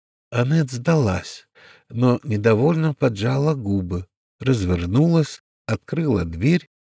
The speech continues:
послала воздушный поцелуй младшей сестре и скрылась за дверью. Только за Аннет закрылась дверь, принцесса вздохнула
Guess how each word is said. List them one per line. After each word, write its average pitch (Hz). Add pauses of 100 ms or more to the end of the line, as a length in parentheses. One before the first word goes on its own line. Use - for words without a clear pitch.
послала 151
воздушный 113
поцелуй 110
младшей 92
сестре 147 (180)
и 185
скрылась 143
за 123
дверью. 80 (760)
Только 151
за 117
Аннет 113
закрылась 90
дверь, 110 (180)
принцесса 135
вздохнула 120